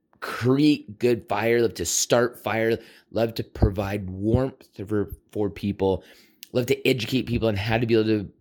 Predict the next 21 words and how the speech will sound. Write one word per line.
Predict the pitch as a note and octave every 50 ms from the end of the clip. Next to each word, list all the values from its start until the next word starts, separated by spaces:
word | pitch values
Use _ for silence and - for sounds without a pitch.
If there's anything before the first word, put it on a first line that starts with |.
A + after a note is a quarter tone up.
| _ _ -
build | B2+ B2 B2 B2+ B2
a | A#2
great | G2+ A2 G#2+ A2 G#2+ G2 - - _
fire | - F#2 G2 G#2 G#2 G#2 G2
so | F#2+ G#2+
that | G2+ G2 F#2+ -
they | A#2+ A#2+ B2
know | A#2 A#2 A2+ A2 A2 G#2
they | E2 A2
have | G#2+ G2
this | F2 G2 - -
fundamental | - - - - C3+ C3+ C3+ C3 B2 A2+ A2+ A#2 A2+ A2 A2+ - - G2+ F#2+
tool | - - - - B2+ B2+ A#2+ A2 G2+ F#2 F2+ - - - - _ _ -
of | F2+ F#2
survival. | - - F#2+ E2+ E2 E2 E2 D#2+ - - - _ _ _ _ _ _ _ _ _ _ _ _ _ _ _ _ _ _ _ _ _ _ _ _ _ _ _ _ _ _ _ _ _ _ _ _ _ _ _ _ _ _ _ _ _ _ _ _ _ _ _
So | - - C#3+ D#3+
I |
get | D3 C3 A2+ - -
life | A#2 B2 B2+ C3 C#3+ D3 B2+ -
being | A2 A2+ A#2+ B2 A#2
this | A2+ G#2 G2 - -